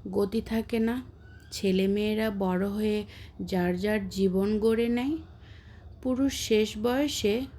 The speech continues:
বউয়ের নামে তখন একটা বাড়ি করে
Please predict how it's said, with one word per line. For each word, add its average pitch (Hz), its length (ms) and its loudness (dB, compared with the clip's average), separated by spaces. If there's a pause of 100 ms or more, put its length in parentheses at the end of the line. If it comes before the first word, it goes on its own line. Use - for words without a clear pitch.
(140)
বউয়ের 196 440 2
নামে 240 420 2
তখন 233 500 -2 (120)
একটা - 200 -4
বাড়ি 175 500 2
করে 139 300 -2